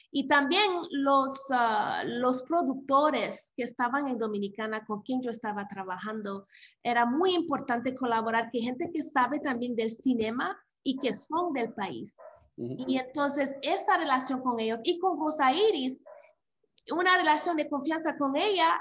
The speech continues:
Speaker 1: abría la puerta para los otros. Pero cuando llegó a hacer la historia, a, a hacer la edición, tuvimos que escoger. No se podía, lamentablemente,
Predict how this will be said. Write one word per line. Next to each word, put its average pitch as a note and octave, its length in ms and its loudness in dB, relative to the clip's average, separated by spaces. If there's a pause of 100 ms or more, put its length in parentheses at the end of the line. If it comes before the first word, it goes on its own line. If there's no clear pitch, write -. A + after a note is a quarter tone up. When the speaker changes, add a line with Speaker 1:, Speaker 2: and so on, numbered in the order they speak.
Speaker 1:
abría C4 400 2
la B3+ 220 2
puerta C4+ 400 -2
para G#3+ 240 2
los F#3 240 -2
otros. - 480 -8 (560)
Pero C#4 360 4 (120)
cuando C#4 300 2
llegó C4+ 460 4
a A3 100 4
hacer D#4+ 400 2
la B3 160 2
historia, F#3+ 600 -2 (140)
a, A3 260 2
a A#3+ 160 2
hacer D#4+ 320 4
la A#3 180 4
edición, A3+ 640 -4
tuvimos B3 580 -2
que G3+ 60 -2
escoger. F#3 500 -4 (240)
No C4+ 160 0
se C4+ 140 -4
podía, A#3+ 680 2 (460)
lamentablemente, A3 1400 2